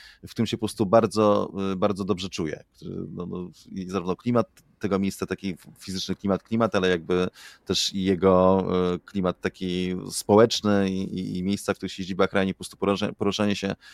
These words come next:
e, ceny w tym miejscu, które są bardzo, bardzo dobre. Bardzo lubię i też lubię sam tor w Bahrajnie, po prostu być,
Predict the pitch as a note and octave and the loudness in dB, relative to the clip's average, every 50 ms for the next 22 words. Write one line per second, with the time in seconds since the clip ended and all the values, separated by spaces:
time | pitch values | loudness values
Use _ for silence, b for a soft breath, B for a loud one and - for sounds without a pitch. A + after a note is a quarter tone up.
0 | B B B B B B - F#2 F#2 F#2 F2+ E2+ - - A2 A#2 B2 A#2+ A2+ - | B B B B B B -4 -2 0 2 0 0 2 4 4 6 6 4 0 0
1 | - - A2 A2 G#2+ G#2 - - - F#2+ - G2+ F#2 - G2+ F#2 E2+ G2+ G2 F#2 | 0 -2 0 0 0 -2 -2 -6 -6 -4 -2 -2 0 0 0 4 4 4 4 4
2 | F#2+ F#2 F2+ F#2+ F2+ F#2 F#2+ F2 F#2 F2+ F2 F2+ F#2 - - b b b b b | 2 2 2 0 0 0 0 0 2 2 2 0 -2 -2 -6 b b b b b
3 | b b _ G2 A#2+ A#2+ G#2+ G#2+ A2 A#2 C3 A#2+ D3+ C#3+ - A#2 - B2+ - - | b b _ 2 4 4 6 6 4 4 4 4 2 0 0 0 -2 -2 -2 0
4 | - C3+ D3+ C#3 C#3+ C#3 C3 B2 - - B2+ A#2 A#2 - A#2+ A2 A2+ G#2 A2 A2+ | 2 2 2 4 6 4 4 4 4 4 2 4 4 6 4 4 4 4 2 2
5 | G2+ - - D#2+ - - F#2 - - - - - - - F2+ E2+ F2 E2+ - - | 2 2 2 -2 -2 -4 -10 -14 -16 -16 -16 -16 -14 -12 -12 -10 -10 -10 -12 -12
6 | - - F2+ | -14 -12 -10